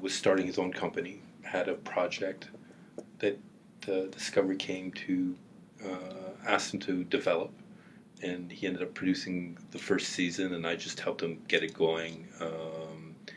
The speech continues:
um, out of, I was kind of bored, and I liked him, so I just said,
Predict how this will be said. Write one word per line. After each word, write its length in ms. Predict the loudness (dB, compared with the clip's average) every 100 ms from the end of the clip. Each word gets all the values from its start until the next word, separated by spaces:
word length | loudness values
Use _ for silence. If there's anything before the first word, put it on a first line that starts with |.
| -16 -18 -18 -20 -20 -12
um, 280 | -10 -10 -12 -14 -18 -20 -20 -8 0
out 80 | 2
of, 160 | 2 -4 -14 -18 -20 -20 -20 -20 -20 -14 0
I 40 |
was 120 | 0 2
kind 160 | -2
of 100 | 0
bored, 380 | 2 4 2 0 -10 -10 -6
and 160 | -2
I 60 | 0
liked 260 | 2 0 -4
him, 120 | -8
so 140 | 0
I 60 | 0
just 180 | 0 -8 0
said, 200 | 0